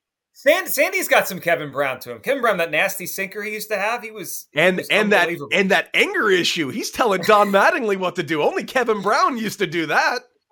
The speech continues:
Speaker 1: Well, I remember Kevin Brown broke his hand for the Yankees punching a du-, a wall in the dugout. He had a lot of anger issues, Kevin Brown.
Speaker 2: I remember him also ripping a telephone,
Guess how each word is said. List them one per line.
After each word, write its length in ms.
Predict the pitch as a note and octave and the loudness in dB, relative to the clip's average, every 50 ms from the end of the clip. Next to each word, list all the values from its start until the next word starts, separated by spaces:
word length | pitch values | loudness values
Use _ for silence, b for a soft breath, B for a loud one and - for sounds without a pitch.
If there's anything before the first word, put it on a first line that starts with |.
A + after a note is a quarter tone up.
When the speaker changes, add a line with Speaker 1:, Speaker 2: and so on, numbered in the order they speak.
| - - - | -14 -4 0
Speaker 1:
Well, 100 | F#3 F3+ | 2 2
I 40 | F3 | 4
remember 180 | F3 F3 E3 | 2 2 0
Kevin 240 | F3 F3+ F#3+ G3 F3+ | 2 2 2 2 4
Brown 220 | E3 F#3 F3+ E3 D3 | 4 2 2 4 4
broke 200 | E3+ F#3 F3+ - | 4 4 4 4
his 120 | E3+ D3+ - | 0 -6 -4
hand 340 | E3 F3+ G3 G3+ G3 D#3 | -2 0 0 0 -2 -2
for 120 | - E3 D#3 | -6 -8 -8
the 80 | D3+ | -4
Yankees 420 | D3 D#3+ E3 D3+ D3 - D3 C3+ - | -2 -2 -2 -2 -4 -6 -10 -12 -12
punching 400 | - - - G3 F#3 - F3+ E3+ | -8 -4 -2 -2 -2 -2 -4 -4
a 100 | D#3 C#3 | -4 0
du-, 100 | D#3+ E3+ | 2 2
a 220 | E3 D#3 E3 D3+ | 2 2 2 0
wall 280 | C#3+ D#3 E3 F3+ F#3+ G3 | 2 4 4 4 4 4
in 80 | F#3 | 2
the 60 | E3+ D3 | 0 0
dugout. 440 | E3 F#3 B3 B3 F#3 - - B2 | 2 2 4 4 2 0 -2 -4
He 140 | B2+ D#3 F#3 | -6 0 2
had 160 | F#3 F#3+ F#3 | 4 4 6
a 40 | E3+ | 6
lot 180 | D#3+ D#3+ F#3+ B3 | 4 4 4 4
of 100 | C4 G#3 | 4 2
anger 260 | D#3 D3 C#3 C3 C3 | 2 0 -2 -6 -10
issues, 300 | B2+ - - - B2+ - | -10 -10 -12 -16 -14 -6
Kevin 260 | - C#3 B2+ B2 A#2 | -4 -4 -4 -4 -6
Brown. 220 | A2 B2 A#2+ B2 A#2 | -10 -10 -8 -4 -2
Speaker 2:
I 80 | C3 D#3 | 0 0
remember 400 | E3 F#3 F#3 F#3+ G3 G3 G3+ G#3 | 0 0 2 0 2 2 2 2
him 120 | G3 F#3 | 0 2
also 520 | - D3+ F3 F#3+ F#3+ - G3+ G3 F#3 F#3 | 0 0 0 0 0 0 0 0 0 0
ripping 540 | C#3+ C#3+ C#3 C#3+ E3+ F3 F3 G3+ F#3 F#3 F#3+ - | -2 -6 -8 -6 -6 -4 -4 -4 -4 -2 -4 -6
a 80 | C#3+ | -8
telephone, 960 | - - - - D3+ D#3 E3+ F3+ C#3+ - - D3 C3 C3 B2+ B2 B2 A#2+ A#2+ | -8 -10 -10 -6 -6 -4 -4 -4 -4 -4 -2 -2 -2 -2 -2 -4 -6 -8 -12